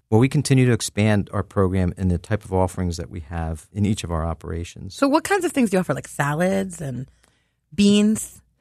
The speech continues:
Speaker 1: Well, sure. You, you, you can, you can name it. We have a wonderful salad bar. We actually have an organic salad bar on our campus as well. Students really like that.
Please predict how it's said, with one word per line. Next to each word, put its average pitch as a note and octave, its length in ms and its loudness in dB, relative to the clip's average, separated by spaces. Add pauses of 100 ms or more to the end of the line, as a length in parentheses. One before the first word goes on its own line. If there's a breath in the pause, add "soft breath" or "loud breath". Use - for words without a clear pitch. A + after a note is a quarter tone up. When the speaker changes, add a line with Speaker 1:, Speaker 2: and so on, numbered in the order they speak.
(400)
Speaker 1:
Well, G2 240 0
sure. A2+ 380 2 (200)
You, G#2+ 200 -2
you, G2 180 -8
you G2+ 140 0
can, F2 260 2 (160)
you G2 140 -2
can F2+ 100 -6
name F2 160 4
it. E2+ 40 0
We F#2+ 100 6
have F#2+ 80 6
a F#2 60 4
wonderful F#2+ 380 4
salad E2 300 0
bar. F2+ 140 2
We G#2 100 6
actually A#2 240 4
have G#2 80 2
an F#2+ 80 2
organic F#2 380 2
salad D#2+ 260 0
bar D#2+ 180 -2
on D#2+ 120 -4
our D2+ 60 -6
campus D#2+ 420 -10
as E2+ 100 -14
well. E2 180 -10
Students E2+ 380 -16
really E2 140 -10
like D#2+ 220 -12
that. E2+ 200 -16